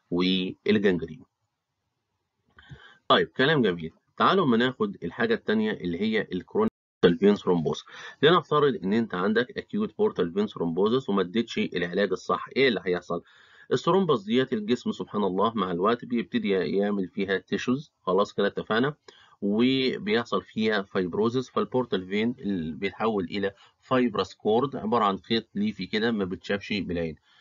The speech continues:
طيب ما انت كده يا برنس الدم مش هيوصل من البورتال فين للسيستميك circulation، فالعيان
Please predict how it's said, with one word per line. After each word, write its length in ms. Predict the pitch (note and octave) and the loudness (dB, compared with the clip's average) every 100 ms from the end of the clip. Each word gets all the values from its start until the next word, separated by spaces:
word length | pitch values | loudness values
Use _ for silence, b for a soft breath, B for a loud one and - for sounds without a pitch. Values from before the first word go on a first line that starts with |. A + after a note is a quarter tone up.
| b b - | b b -10
طيب 160 | D#2+ | -4
ما 160 | E2 G2 | 0 0
انت 160 | A#2+ | 0
كده 220 | G#2+ B2 A#2 | 0 0 2
يا 140 | G2+ | 2
برنس 540 | F#2 F2 G2+ A2 A2 | 0 -4 0 0 0
الدم 460 | - F2 G#2 A#2 G2 | -6 -4 0 2 2
مش 120 | G2+ - | -2 -2
هيوصل 500 | F#2+ A2 A#2+ A#2 G#2 | -2 0 -2 -2 -2
من 220 | G2+ A2 | -2 -2
البورتال 580 | - E2+ - A2+ G2+ F2+ | -4 -6 -4 -4 -4 -4
فين 260 | G#2 A2+ | -2 -2
للسيستميك 760 | G2 A2+ - - - A2 A#2+ A#2+ | -2 -4 -4 -8 -8 -2 0 0
circulation، 760 | - A#2+ - B2+ D3+ E3 F#2 D#2+ B B - | 0 -2 -2 0 0 0 -4 -10 B B -6
فالعيان 500 | E2 E2+ G2 A#2 | -4 -2 0 0